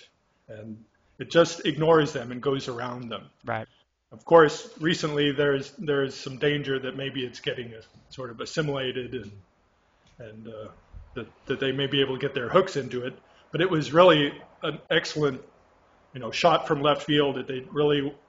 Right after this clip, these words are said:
Speaker 1: they weren't expecting and didn't know how to deal with for a long time. I'm not sure they s-, know how to deal with it yet.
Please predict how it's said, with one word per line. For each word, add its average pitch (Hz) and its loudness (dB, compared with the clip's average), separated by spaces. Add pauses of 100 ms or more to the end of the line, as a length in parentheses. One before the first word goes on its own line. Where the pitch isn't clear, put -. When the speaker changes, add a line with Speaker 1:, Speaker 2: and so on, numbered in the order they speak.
Speaker 1:
they 135 -10
weren't 135 -6
expecting 135 -6
and 113 -12
didn't 139 -8
know 123 -10
how 127 -10
to 113 -12
deal 123 -10
with 113 -14
for 110 -16
a 107 -12
long 117 -14
time. 127 -16
I'm 160 -4
not 156 -2
sure 156 2
they 147 4
s-, - -6
know 147 -2
how 143 -2
to 135 -8
deal 139 -2
with 135 -6
it 143 -4
yet. 147 -2